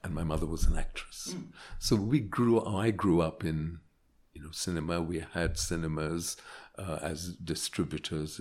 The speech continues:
Speaker 1: exhibitors as well. So what happened in India was, I'm sorry, this is in Bombay. This is, like, child of the sixties. And what happened in India was it was a non-aligned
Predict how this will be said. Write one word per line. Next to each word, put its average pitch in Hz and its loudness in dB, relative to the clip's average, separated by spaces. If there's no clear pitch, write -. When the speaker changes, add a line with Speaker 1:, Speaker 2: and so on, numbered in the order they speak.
Speaker 1:
exhibitors 85 -2
as - -10
well. - -14
So - 6
what 165 6
happened 143 4
in 98 4
India 135 4
was, - -10
I'm 107 -4
sorry, 80 6
this 104 4
is 98 4
in 87 4
Bombay. 76 -2
This - -4
is, 82 0
like, 80 -2
child 80 2
of 73 -2
the 69 -8
sixties. - -6
And 107 0
what 127 0
happened 175 0
in 80 -2
India 73 -4
was 80 -4
it 82 -2
was 82 -4
a 85 0
non-aligned 80 -4